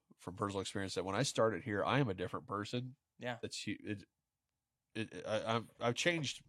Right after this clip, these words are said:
Speaker 1: majorly to where I know people that I went to school with would not recognize me talking to me. They'll
Speaker 2: Oh.
Speaker 1: see me, you know, they recognize, "Oh, you got a beard, oh, cool, whatever," but they would not recognize my personality if I just sat there talking to 'em, writing to 'em, whatever.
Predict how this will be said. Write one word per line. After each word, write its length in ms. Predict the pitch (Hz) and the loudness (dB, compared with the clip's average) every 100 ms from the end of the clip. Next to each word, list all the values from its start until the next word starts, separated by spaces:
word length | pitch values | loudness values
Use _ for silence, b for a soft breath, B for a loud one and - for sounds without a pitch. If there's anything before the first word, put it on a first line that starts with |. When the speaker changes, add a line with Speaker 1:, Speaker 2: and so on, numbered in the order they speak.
| 98 | -2
Speaker 1:
majorly 600 | 95 117 135 151 165 160 b b b b _ - | 0 2 4 4 2 -2 b b b b _ -2
to 80 | 98 | 2
where 60 | |
I 120 | 117 | 6
know 140 | 151 135 | 6 4
people 220 | 147 143 | 4 4
that 80 | 104 | 4
I 100 | 101 | 4
went 180 | 120 113 | 2 0
to 80 | - | -4
school 340 | - 104 110 | -2 2 6
with 340 | 120 120 - 110 - | 6 6 2 -12 -8
would 140 | 101 98 | -6 -2
not 180 | 95 85 | -2 -2
recognize 500 | 92 - 87 87 - | -6 -8 -12 -14 -16
me 80 | - | -10
talking 360 | - 110 113 117 | 2 4 4 0
to 80 | 110 | -4
me. 280 | 110 107 - _ _ _ | -4 -4 -10 _ _ _
They'll 100 | 214 | 8
Speaker 2:
Oh. 40 | 262 | 10
Speaker 1:
see 240 | 233 190 | 10 8
me, 200 | 175 180 - | 4 2 2
you 60 | |
know, 120 | 127 131 | 6 8
they 60 | |
recognize, 300 | 123 113 117 127 | 8 8 4 6
"Oh, 180 | 180 | 4
you 100 | 202 | 6
got 160 | 160 170 | 4 2
a 20 | |
beard, 300 | 147 170 160 | 2 2 4
oh, 180 | 156 156 | 6 6
cool, 180 | - 165 | 2 4
whatever," 240 | 156 151 | 6 6
but 160 | 107 95 101 | 2 -4 0
they 140 | 127 | 2
would 180 | 165 143 | 2 0
not 220 | 127 98 | 0 2
recognize 480 | 107 107 104 98 101 | 2 0 -2 -4 -2
my 140 | 101 | -6
personality 640 | - 101 - 95 92 92 92 | -6 -8 -10 -10 -8 -8 -4
if 100 | - | 0
I 100 | 104 | 0
just 160 | 101 | 0
sat 200 | 107 95 | -2 -2
there 100 | 92 | -4
talking 380 | - 101 98 95 107 | -4 -4 -4 -8 -10
to 80 | |
'em, 40 | 101 | -10
writing 400 | 98 98 101 101 104 | -2 0 0 -4 -10
to 140 | 90 | -14
'em, 80 | 90 | -6
whatever. 480 | 95 95 87 - | -4 -4 -6 -14